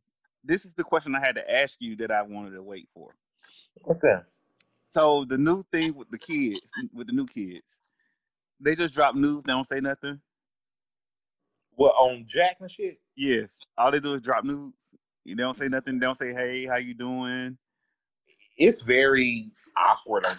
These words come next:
Speaker 2: Jack. It's like, people know it's a, I, I just don't know. Like, Jack, it's just, niggas just, I don't know. It's just weird on there.
Speaker 1: Because I noticed that with the new kids, they just drop new, the,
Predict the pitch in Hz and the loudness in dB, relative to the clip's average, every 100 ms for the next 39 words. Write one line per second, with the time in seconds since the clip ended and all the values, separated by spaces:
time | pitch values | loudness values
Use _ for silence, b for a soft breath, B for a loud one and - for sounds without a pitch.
0 | - 95 87 - 135 160 127 110 101 _ | -6 -4 -4 -6 -4 2 2 0 -14 _
1 | _ _ _ _ _ 226 233 196 165 117 | _ _ _ _ _ -20 -6 -4 -4 -4
2 | 104 117 135 139 139 _ _ _ _ _ | 0 2 2 -2 -12 _ _ _ _ _
3 | 139 120 - 123 - 220 - 381 415 - | -8 -4 2 2 2 -2 0 -2 -4 -2
4 | 202 139 104 85 92 104 85 85 90 95 | 0 0 -2 -6 -2 0 -2 -4 -4 -4
5 | 92 - _ 101 180 214 220 180 - - | -6 -14 _ -2 0 -2 -6 -12 -12 -16
6 | 143 214 190 165 139 - - 185 185 95 | -12 -10 -10 -12 -16 -8 -2 -2 -2 -8
7 | 80 76 71 175 - 71 76 87 87 73 | -8 -14 -20 -20 -20 -20 -8 -2 0 0
8 | 71 71 71 _ _ _ _ _ _ _ | -4 -18 _ _ _ _ _ _ _ _
9 | _ _ _ _ _ - 127 165 147 147 | _ _ _ _ _ -20 -4 0 2 2
10 | 151 160 160 147 139 131 113 120 113 110 | 2 0 -2 -4 -4 -4 -8 -8 -6 -4
11 | 135 139 147 127 143 135 127 127 104 117 | -4 -4 -8 -8 -6 -8 -2 0 2 0
12 | 123 101 117 113 | -4 -6 -6 -4